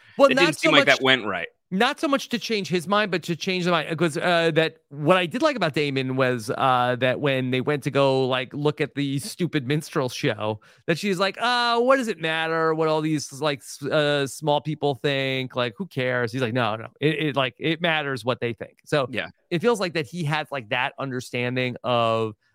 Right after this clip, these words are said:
Speaker 1: okay, like, what the, um, the, the,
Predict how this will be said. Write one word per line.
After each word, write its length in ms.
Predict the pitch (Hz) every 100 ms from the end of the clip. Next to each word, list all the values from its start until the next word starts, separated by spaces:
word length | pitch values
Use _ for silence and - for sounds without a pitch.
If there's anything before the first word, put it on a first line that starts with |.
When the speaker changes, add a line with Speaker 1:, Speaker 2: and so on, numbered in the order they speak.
| -
Speaker 1:
okay, 300 | 135 117 - _ -
like, 280 | 135 127 -
what 380 | 147 131 160 -
the, 360 | 151 139 131 139
um, 580 | 143 131 123 120 120 - _ _ -
the, 280 | 135 147 131
the, 720 | 131 147 139 139 135 131 127